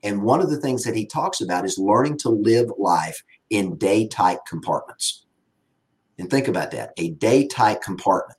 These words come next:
because all too often we spend our days regretting what we failed to do yesterday.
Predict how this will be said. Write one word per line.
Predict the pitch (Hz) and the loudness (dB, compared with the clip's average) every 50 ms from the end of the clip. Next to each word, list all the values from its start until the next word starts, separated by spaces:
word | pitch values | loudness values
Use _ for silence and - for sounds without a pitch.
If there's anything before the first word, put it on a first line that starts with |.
| _ - | _ -12
because | 90 - - - - - - | -10 -6 -4 -4 -4 -2 2
all | 113 117 151 196 196 | 4 4 4 4 4
too | - 226 196 160 | 2 2 4 6
often | 135 135 147 147 - - 87 85 85 - _ _ - _ _ | 6 6 6 4 2 -2 -8 -10 -10 -12 _ _ -20 _ _
we | 110 110 127 127 | -4 -2 -2 0
spend | - - - - 143 156 170 170 - | 0 -2 -2 -2 -2 0 0 0 2
our | 123 107 110 107 | 2 2 2 0
days | 101 113 113 117 113 101 90 85 82 85 - - - _ _ _ _ _ | 0 2 2 4 4 2 0 -2 -6 -8 -10 -12 -14 _ _ _ _ _
regretting | - 101 120 120 113 90 87 - 117 139 165 180 - - 101 101 | -8 -4 -2 -2 -2 -4 -4 0 4 6 6 6 6 4 0 -4
what | - 117 120 120 120 117 110 | -2 2 2 2 2 2 0
we | 107 101 | -2 -2
failed | - - 135 135 147 139 131 | 0 0 2 2 4 2 0
to | - 127 | -2 -2
do | 110 110 110 | 0 0 0
yesterday. | 104 98 101 104 104 - - 101 90 78 78 - - - | 2 0 -2 -2 -2 -4 -6 -8 -10 -10 -12 -16 -20 -20